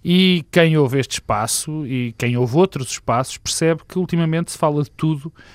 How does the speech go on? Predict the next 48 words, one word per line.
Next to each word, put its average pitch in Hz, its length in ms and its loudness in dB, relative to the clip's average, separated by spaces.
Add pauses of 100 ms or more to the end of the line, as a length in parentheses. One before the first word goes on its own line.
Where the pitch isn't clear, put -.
(120)
menos 131 260 -2
de - 80 -14
política. 113 640 -6 (320)
Fala-se 92 480 -4
de 117 80 -10
justiça, 190 640 0
fala-se 78 480 -10
de - 60 -20
comunicação 123 640 -2
social 160 440 -2
e 151 80 -8
muito 135 280 -6
pouco - 240 -10
de - 60 -20
política. - 540 -18
Bom, 139 220 -10 (160)
posto 196 340 0
isto, 185 400 -4 (240)
e 143 80 -2
em 151 80 2
relação 127 680 0 (100)
à 113 140 -6
questão - 280 -2
do 127 120 -2
Sol, 151 340 0
há 139 60 -4
uma 139 140 -2
questão 127 280 -4
prévia 110 640 -4
que 135 100 -4
eu 120 80 0
queria 123 300 -2
abordar, 123 460 -2 (520)
que - 60 -20
foi 101 220 -4
uma 104 180 0
questão - 240 -2
muito 113 240 2
abordada 117 460 0
na 123 120 2
quinta-feira, 131 680 0
que - 100 -18
foi 87 180 -4
a 87 60 -8
questão 113 420 -2
da 107 160 -4
providência 123 540 -2
cautelar. - 500 -12